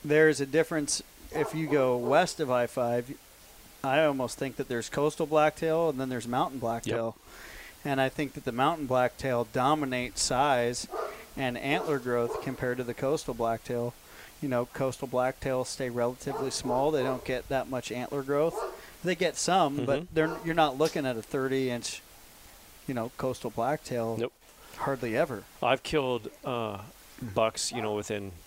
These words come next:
Speaker 2: ten, twelve miles of the coast that mature six, seven, eight-year-old bucks that don't weigh a hundred, hundred and five pounds. Filters. I mean,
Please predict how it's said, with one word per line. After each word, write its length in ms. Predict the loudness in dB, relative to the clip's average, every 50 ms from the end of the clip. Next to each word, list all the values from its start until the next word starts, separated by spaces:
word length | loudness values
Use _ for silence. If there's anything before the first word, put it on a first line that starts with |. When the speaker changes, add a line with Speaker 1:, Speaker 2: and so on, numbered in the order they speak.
| -16 -6 -4
Speaker 2:
ten, 300 | -2 -2 -2 -4 -6 -10 -16 -20 -20 -20 -12 -10
twelve 320 | -4 0 2 2 2 0
miles 360 | 0 -2 0 0 0 0 -2 -4
of 80 | -8 -8
the 80 | -8
coast 520 | -4 -2 -2 -2 -2 -2 -4 -8 -8 -12 -18 -20 -20 -20 -16 -10 -6
that 400 | -4 -2 -2 -2 -4 -6 -12 -18 -20 -20 -20 -20 -20 -10 -8
mature 440 | -6 -4 -2 0 2 2 2 0 -2 -4 -4
six, 280 | -2 -2 -2 -2 0
seven, 280 | 0 0 0 0 0 -2
eight-year-old 480 | -2 -2 -2 0 0 0 0 0 0
bucks 360 | 0 0 0 0 -2 -8 -14 -16 -18 -20 -20 -20 -20 -20 -20 -10 -4
that 340 | -2 -2 -2 -4 -8 -6 0
don't 280 | 0 2 2 0 -2 -2
weigh 480 | 0 2 2 4 4 2 2 0 -4 -10 -18 -20 -20 -20 -16 -10
a 80 | -8 -6
hundred, 540 | -6 -6 -2 -2 -2 -2 0 0 0 0 -2 -4 -14 -12
hundred 240 | -6 -4 -2 -2 -2
and 120 | -4 -4 -2
five 300 | -2 0 0 0 -4 -6
pounds. 380 | -8 -6 -6 -6 -6 -8 -8 -6 -6 -4 -4 -2
Filters. 240 | 0 0 -2 0 -2 -4 -2 0
I 60 | 0
mean, 140 | 0 2